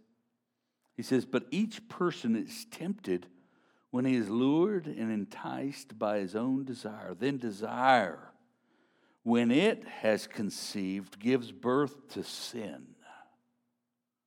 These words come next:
It's not temptation that's sin. It's that wrongful desire that is born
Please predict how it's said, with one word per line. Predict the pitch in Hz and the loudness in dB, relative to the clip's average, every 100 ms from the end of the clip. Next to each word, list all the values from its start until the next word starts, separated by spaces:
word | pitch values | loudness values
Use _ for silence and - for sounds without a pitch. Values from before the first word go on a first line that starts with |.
| _ _ _ _ _ _ _ _ _ _ _ _ _ | _ _ _ _ _ _ _ _ _ _ _ _ _
It's | - - | -18 -10
not | 156 127 | -8 -6
temptation | 107 87 123 151 143 - 80 | -6 -4 -2 -2 -2 -12 -14
that's | 90 - | -14 -14
sin. | - 95 92 85 - | -10 -8 -8 -12 -16
It's | 90 - | -14 -4
that | 117 - | 0 0
wrongful | 87 104 117 131 147 165 151 - 120 | -2 2 4 6 4 0 -6 -6 -6
desire | 98 92 85 110 123 110 90 78 - _ _ _ _ _ _ | -4 -6 -6 -6 -8 -8 -10 -14 -20 _ _ _ _ _ _
that | 120 131 | 2 2
is | 120 | 0
born | 110 107 147 175 180 151 87 80 | -4 0 0 2 0 -2 -4 -10